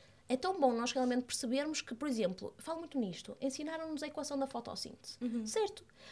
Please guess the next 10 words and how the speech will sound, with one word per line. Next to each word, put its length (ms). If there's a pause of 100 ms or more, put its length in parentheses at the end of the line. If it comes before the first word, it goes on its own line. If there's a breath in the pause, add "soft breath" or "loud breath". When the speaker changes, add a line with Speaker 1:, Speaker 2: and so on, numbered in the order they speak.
Speaker 1:
Mas 280
nunca 280
houve 220
ninguém, 500
ou 60
pelo 160
menos 340
eu 140
tive 300 (180)
esse 340